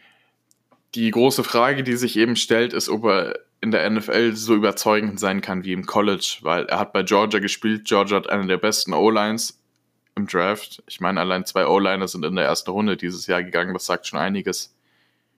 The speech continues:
über die Line aus. Und hatte dadurch immer riesige Gaps im Run-Game. Und die wird er so in der N F L definitiv nicht haben. Also bleibt zu erwarten,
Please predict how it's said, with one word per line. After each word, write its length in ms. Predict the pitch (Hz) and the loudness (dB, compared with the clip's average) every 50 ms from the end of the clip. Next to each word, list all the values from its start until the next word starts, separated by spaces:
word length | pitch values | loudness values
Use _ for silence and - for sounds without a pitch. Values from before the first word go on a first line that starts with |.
| _ _ | _ _
über 220 | 107 98 101 92 | -6 -2 0 0
die 120 | 87 95 90 | 0 0 0
Line 360 | 85 76 82 92 92 76 65 | 0 0 2 0 0 0 2
aus. 420 | 87 101 113 123 - - - _ _ _ _ _ _ _ _ _ _ _ _ _ _ _ _ _ _ _ _ | 2 2 2 0 -2 -6 -8 _ _ _ _ _ _ _ _ _ _ _ _ _ _ _ _ _ _ _ _
Und 220 | - 104 107 98 | 0 0 2 2
hatte 200 | 107 110 107 113 | 0 -2 -2 -2
dadurch 320 | 107 113 110 110 113 - - | 0 0 0 0 0 -2 0
immer 220 | 110 110 107 101 | 2 2 2 2
riesige 540 | 101 107 117 131 127 113 113 107 104 104 95 | 0 0 -2 0 0 0 0 0 0 0 0
Gaps 580 | - 104 104 104 - - - - - - _ _ _ _ _ _ _ | 2 0 0 0 -2 -4 -4 -6 -8 -12 _ _ _ _ _ _ _
im 180 | - 104 101 95 | -2 0 2 2
Run-Game. 680 | 95 98 98 104 104 95 95 90 90 92 98 101 101 - _ _ _ _ _ _ _ _ _ _ _ | 2 2 2 2 0 0 0 0 0 0 -4 -6 -8 -12 _ _ _ _ _ _ _ _ _ _ _
Und 180 | - 107 104 - | -10 -8 -6 -6
die 120 | 95 90 | -4 -2
wird 140 | 101 98 - | -2 0 2
er 140 | 82 92 90 | 0 0 2
so 180 | 98 104 101 | 4 4 4
in 120 | 98 104 104 | 4 4 2
der 120 | 92 87 | 0 0
N 120 | 95 90 | 0 -2
F 120 | 78 - - | -4 -2 0
L 180 | - 98 104 | 0 2 2
definitiv 640 | 98 104 98 - - 98 95 90 - - 101 90 - | 2 0 0 0 -2 -4 -4 -4 -4 -4 -4 -2 -2
nicht 300 | 98 101 101 - - - | -2 -2 -2 -2 -4 -4
haben. 300 | 80 78 80 80 82 - | -2 0 0 0 -2 -4
Also 180 | 73 82 87 92 | -6 -6 -6 -4
bleibt 280 | - 90 95 95 - | -2 -2 -2 -2 -4
zu 120 | - - - | -6 -4 -2
erwarten, 640 | - 92 87 87 90 95 92 - - 107 107 107 | -2 0 0 2 2 2 0 -2 -4 -6 -6 -8